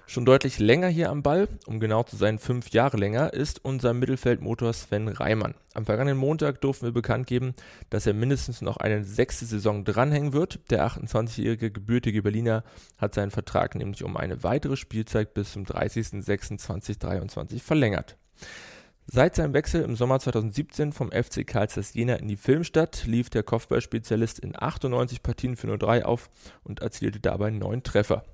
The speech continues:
Lieber Reime, toll, dass wir auch weiterhin auf dich zählen können. Mit eingefädelt wurden, äh, all diese Deals übrigens auch vom ehemaligen Kapitän der ersten Mannschaft, von Philipp Saalbach. Ein Jahr nach seinem Karriereende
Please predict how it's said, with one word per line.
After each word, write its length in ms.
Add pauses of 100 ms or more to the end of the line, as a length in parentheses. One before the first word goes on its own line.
(160)
Lieber 280
Reime, 300 (100)
toll, 400
dass 200
wir 120
auch 160
weiterhin 360
auf 140
dich 160
zählen 280
können. 200 (2000)
Mit 260
eingefädelt 640
wurden, 460
äh, 200
all 220
diese 240
Deals 320
übrigens 360
auch 200
vom 180
ehemaligen 540
Kapitän 520
der 200
ersten 320
Mannschaft, 420
von 200
Philipp 360
Saalbach. 640 (240)
Ein 240
Jahr 180
nach 220
seinem 240
Karriereende 640